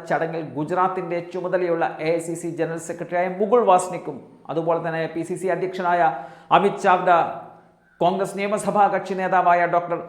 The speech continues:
തുഷാർ ചൗധരി എന്നിവരുടെ സാന്നിധ്യത്തിലാണ് ഇവർ കോൺഗ്രസിൽ ചേർന്നിരിക്കുന്നത്. ഡൽഹിയിലെ, ഏഹ്, പരാജയത്തോടെ ആം ആദ്മി പാർട്ടി ഇപ്പോൾ ചിത്രത്തിലില്ലാത്ത അവസ്ഥയിലേക്ക് എത്തിച്ചേർന്നിരിക്കുകയാണ്. വെറും പഞ്ചാബിൽ മാത്രം ഒതുങ്ങുന്ന ഒരു സ്ഥിതിവിശേഷമാണ് ഇപ്പോൾ ഉള്ളത്.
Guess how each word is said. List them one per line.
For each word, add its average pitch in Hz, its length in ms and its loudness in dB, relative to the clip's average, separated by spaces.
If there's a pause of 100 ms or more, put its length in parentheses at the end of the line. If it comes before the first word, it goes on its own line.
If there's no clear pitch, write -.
(260)
തുഷാർ 214 440 4
ചൗധരി 190 320 2 (120)
എന്നിവരുടെ 180 380 0
സാന്നിധ്യത്തിലാണ് 165 840 -2 (360)
ഇവർ 151 180 -2 (160)
കോൺഗ്രസിൽ 156 400 -6 (120)
ചേർന്നിരിക്കുന്നത്. 127 580 -6 (800)
ഡൽഹിയിലെ, 220 500 8 (500)
ഏഹ്, 170 360 4 (240)
പരാജയത്തോടെ 208 800 6
ആം 196 200 4
ആദ്മി 208 160 0
പാർട്ടി 196 320 -2
ഇപ്പോൾ 185 280 -2
ചിത്രത്തിലില്ലാത്ത 202 880 0
അവസ്ഥയിലേക്ക് 175 680 -4
എത്തിച്ചേർന്നിരിക്കുകയാണ്. 151 800 -8 (120)
വെറും 233 220 2 (100)
പഞ്ചാബിൽ 233 540 2
മാത്രം 180 320 -2 (140)
ഒതുങ്ങുന്ന 170 320 -6
ഒരു 165 260 -6
സ്ഥിതിവിശേഷമാണ് 185 1000 -4 (200)
ഇപ്പോൾ 147 300 -6
ഉള്ളത്. 123 200 -8